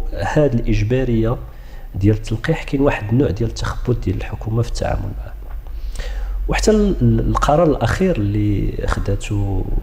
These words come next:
طبعًا، آه، وكاين واحد القرار اللي هو ثلاثي ما بين وزارة العدل والمجلس الأعلى للسلطة القضائية ورئاسة النيابة العامة. طبعًا، وجهت واحد الرسالة لرئيس الجمعية ديال هيئة المحامين المغرب، آه، كتطلب منه على أنه يتواصل مع النقباء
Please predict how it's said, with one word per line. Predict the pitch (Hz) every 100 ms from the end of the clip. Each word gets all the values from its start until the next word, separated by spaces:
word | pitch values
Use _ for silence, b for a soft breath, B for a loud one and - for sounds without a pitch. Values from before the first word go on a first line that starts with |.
| - -
طبعًا، | 92 95 95 95
آه، | 90 - - - - - - - 98
وكاين | - 110
واحد | 113 -
القرار | 101 - 113 120
اللي | 98
هو | 98 95
ثلاثي | - 92 98 - - -
ما | 87 85
بين | 85 82 87
وزارة | 85 98 - -
العدل | 92 127 160 - B B B B B B
والمجلس | 104 104 104 98 104 107 -
الأعلى | 101 104
للسلطة | 104 - - 104
القضائية | - 98 98 - 123
ورئاسة | 147 - 123 123
النيابة | - 131 78
العامة. | 71 - - - - - -
طبعًا، | 104
وجهت | 110 98 104 101
واحد | 101 - 87
الرسالة | 90 - 110
لرئيس | 113 101 98 - 92
الجمعية | 82 110 - - - -
ديال | 90
هيئة | 98 120
المحامين | 123 - 104 101
المغرب، | 87 80 95 - B B B B B B B
آه، | 104 101 95
كتطلب | - 113 - 127
منه | 123
على | 143 -
أنه | 110 110
يتواصل | - 110 - 92
مع | 80 87
النقباء | 85 85 - - 104 -